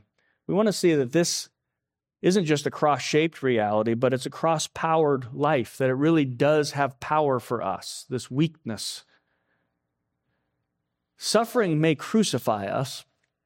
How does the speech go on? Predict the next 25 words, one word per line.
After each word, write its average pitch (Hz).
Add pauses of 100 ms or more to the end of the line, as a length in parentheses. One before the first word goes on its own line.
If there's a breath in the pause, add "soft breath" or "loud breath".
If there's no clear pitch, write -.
(640)
and 131
it 123
does, 123
and 123
it 117
will 113
do 127
it 120
again 123 (420 soft breath)
and 113
again. 117 (920 soft breath)
And 120
little 160
by 131
little, 127 (1700)
there 127
is 123
less, 139 (380)
at 127
least, 131 (340)
focus 160
on 107
self, 110
Lord 113
willing, 113